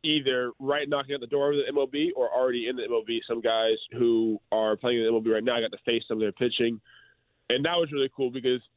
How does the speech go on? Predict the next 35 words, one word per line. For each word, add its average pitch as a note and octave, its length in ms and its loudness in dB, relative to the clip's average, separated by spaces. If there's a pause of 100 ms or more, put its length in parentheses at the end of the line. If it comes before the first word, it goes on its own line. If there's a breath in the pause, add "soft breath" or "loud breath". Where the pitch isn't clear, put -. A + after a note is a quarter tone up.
(160)
I C#3 100 2
learned, C#3+ 540 0
like, C3+ 380 -2
what C3+ 160 2
it B2 80 0 (100)
takes D3 280 0
to A#2+ 100 2
be B2 140 0
able A#2 80 -2
to A#2 100 -4
hit B2+ 160 -4
that G#2 180 -2
pitching. G#2+ 360 -4 (100)
And A#2 100 2
I A#2 60 0
learned B2+ 380 2
from A#2+ 100 -6
the G#2 80 0
batters A#2+ 420 0
there. A#2+ 280 4
I G#2 40 0
learned A2+ 200 -2
from A2 80 -8
the G2 80 -6
pitchers A#2 320 -4
there. A2+ 300 2 (440 soft breath)
Um, A#2+ 400 -2 (960)
even F3 200 -2
though D#3+ 100 0
I - 20 0
wasn't D3 220 0
on, C3 80 -2
like, B2+ 260 -2
the, B2+ 240 0
the A2+ 380 0